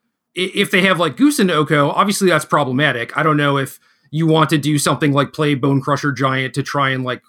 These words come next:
time walk you both, or maybe just try and fix the mana to the point where you can play Shock or something.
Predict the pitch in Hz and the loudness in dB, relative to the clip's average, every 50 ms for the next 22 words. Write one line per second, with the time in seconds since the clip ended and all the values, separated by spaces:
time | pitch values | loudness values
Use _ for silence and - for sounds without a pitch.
0 | _ _ _ _ _ _ _ - 160 156 147 143 143 143 135 - - 139 131 123 | _ _ _ _ _ _ _ -2 -2 0 0 2 0 0 -2 -2 -4 -8 -8 -6
1 | 117 123 120 113 113 - - - _ _ _ _ _ _ _ - 135 139 135 127 | -6 -6 -6 -8 -10 -14 -18 -20 _ _ _ _ _ _ _ -6 -4 -2 0 0
2 | 127 127 123 104 139 147 143 135 143 127 127 - - - 143 135 135 131 127 - | 0 0 -2 -2 -4 -4 -2 -2 -2 -4 -4 -6 -2 -2 0 0 0 -4 -4 -6
3 | 143 - - - 135 127 127 127 127 123 123 - 135 120 113 131 135 127 131 135 | -6 -6 -6 -6 -6 -4 -4 -4 -6 -8 -6 -6 -8 -6 -6 -6 -6 -6 -6 -8
4 | 127 123 - 117 104 127 123 120 - 123 113 113 113 - 117 113 - - 113 110 | -8 -8 -8 -8 -8 -8 -8 -6 -6 -6 -6 -6 -6 -6 -8 -10 -8 -10 -12 -10
5 | - 110 107 107 120 | -12 -14 -14 -14 -16